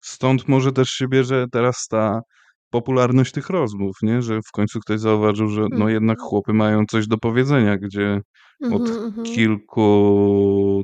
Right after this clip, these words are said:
Speaker 1: dobrych lat jest ta tendencja na zamykanie chłopom ryjów,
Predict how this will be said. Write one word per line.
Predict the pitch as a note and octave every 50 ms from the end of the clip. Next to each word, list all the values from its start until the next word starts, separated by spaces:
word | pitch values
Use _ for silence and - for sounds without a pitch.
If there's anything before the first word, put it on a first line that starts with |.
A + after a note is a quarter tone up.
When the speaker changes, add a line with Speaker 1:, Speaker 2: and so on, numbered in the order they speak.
| F#2+ -
Speaker 1:
dobrych | G#2+ G#2 G2+ G2+ G#2 G2+ G2 - -
lat | A2 A2 G#2+ A2 G#2+ G#2 - - _ _ _ _ _ _ _ _ _ _ -
jest | - G#2 G#2 G2 -
ta | - G#2 G#2
tendencja | - - G#2 G#2 G#2 G2 G#2 G#2 G2+ G2 - - A2 G#2+ G#2
na | G#2 G#2 G#2 G2+ G2+ G2+ G#2 G#2 G#2+ G#2+ - _ _ _ _ _ _ _ _ _ - G#2+
zamykanie | G#2+ G#2+ A2 A2 G#2 - A2 A2 G#2+ G#2
chłopom | - A2+ G#2+ G#2+ A#2 B2 C3
ryjów, | B2 A#2+ G#2+ G#2 G2